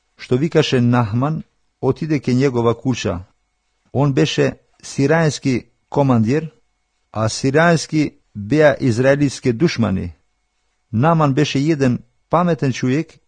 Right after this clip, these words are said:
имаше авторитет, ама беше болезен од месни пропас.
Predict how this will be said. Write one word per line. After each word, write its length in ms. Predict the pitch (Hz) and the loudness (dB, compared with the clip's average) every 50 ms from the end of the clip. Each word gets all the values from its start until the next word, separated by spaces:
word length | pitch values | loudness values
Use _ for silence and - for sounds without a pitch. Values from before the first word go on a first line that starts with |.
| _ _ - | _ _ -6
имаше 560 | 131 143 147 147 135 123 - - 123 113 113 - - | -4 -2 0 0 0 0 0 0 -2 -2 -2 -4 -4
авторитет, 800 | 110 117 120 - - 151 156 143 120 - 120 107 - - - - _ _ _ _ _ | -2 -2 -2 0 0 0 2 2 0 0 -2 -4 -4 -8 -20 -20 _ _ _ _ _
ама 220 | - 113 127 139 131 | -4 0 0 0 2
беше 480 | 131 175 175 - - 151 139 - - - | 2 0 0 0 2 0 0 0 -4 -10
болезен 640 | - 110 135 156 147 127 107 90 95 95 87 87 82 _ _ _ _ _ _ _ _ - | -6 0 2 2 4 2 0 0 -2 -4 -4 -6 -8 _ _ _ _ _ _ _ _ -6
од 180 | - 131 131 - | -2 -2 0 2
месни 360 | 143 160 170 - - 147 139 | 2 2 2 2 2 0 0
пропас. 680 | 123 - 143 135 117 - - 98 90 - - - - | 2 2 2 2 2 2 0 -4 -4 -4 -8 -12 -14